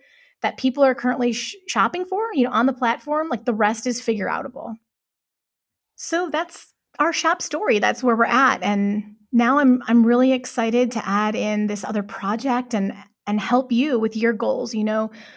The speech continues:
we've weathered a lot on Etsy. Um, we've seen different trends. We've figured out how to grow. And now I just, I really wanna protect the culture, um, with integrity and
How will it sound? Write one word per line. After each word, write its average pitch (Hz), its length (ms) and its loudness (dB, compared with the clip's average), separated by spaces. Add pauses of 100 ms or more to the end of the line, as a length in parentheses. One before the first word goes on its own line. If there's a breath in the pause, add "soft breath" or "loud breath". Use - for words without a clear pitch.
(160 loud breath)
we've 240 240 2
weathered 226 260 2
a 226 60 0
lot 214 420 4 (100)
on 240 340 0
Etsy. 240 500 -4 (120)
Um, 202 480 -4
we've 220 160 -2
seen 226 280 2
different 226 320 -6
trends. 220 580 0
We've 208 400 -6 (100)
figured 233 380 0
out 214 140 2
how 226 120 -4
to 202 80 0
grow. 220 580 0 (440 loud breath)
And 214 480 2
now 240 200 4
I 370 100 2
just, 370 260 -4
I 247 60 4
really 240 260 6
wanna 339 180 2
protect 277 360 -4
the 214 80 -2
culture, 285 500 -2 (300)
um, 208 480 2
with 220 200 -2
integrity 330 760 0 (100)
and 202 580 0